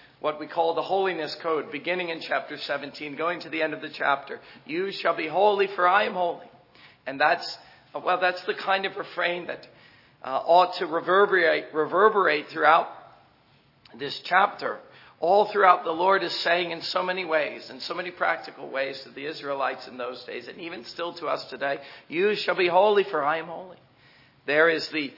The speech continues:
uh, the inner logic and the motive of personal holiness. And, and what you find, uh, is,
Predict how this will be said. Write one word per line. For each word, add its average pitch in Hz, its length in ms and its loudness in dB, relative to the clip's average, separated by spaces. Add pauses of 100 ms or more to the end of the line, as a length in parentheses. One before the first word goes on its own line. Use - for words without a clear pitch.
(260)
uh, 123 320 0
the 139 140 -4
inner 156 160 0
logic 143 500 2
and 131 100 -10
the 131 60 -10
motive 156 460 0 (580)
of - 240 -4
personal 175 460 0
holiness. - 840 -4 (640)
And, 170 280 2
and 165 160 0
what - 180 -4
you 170 120 -6
find, 190 500 2
uh, 143 280 4
is, 143 360 -6